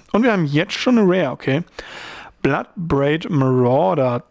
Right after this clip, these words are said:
zwei Mana, drei eins, kann nicht blocken. Und wenn man, er hat Kaskade, solange man vier oder mehr Karten im Friedhof hat. Sehr, sehr coole Karte. Leider mit zwei Mana Kaskade nicht so geil.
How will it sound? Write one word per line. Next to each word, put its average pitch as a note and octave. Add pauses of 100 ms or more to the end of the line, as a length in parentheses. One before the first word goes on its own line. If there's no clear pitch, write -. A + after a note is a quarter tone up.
zwei D3
Mana, F3+
drei D#3
eins, D3+ (320)
kann D3
nicht -
blocken. A#3+ (460)
Und E3+
wenn C#3+
man, D3
er D3
hat -
Kaskade, E3
solange C#3+
man C3+
vier -
oder C3+
mehr B2+
Karten -
im B2+
Friedhof -
hat. - (160)
Sehr, E3
sehr G3
coole A#3
Karte. G3 (400)
Leider F#3
mit E3+
zwei E3
Mana E3
Kaskade D3+
nicht C3+
so C#3
geil. D3+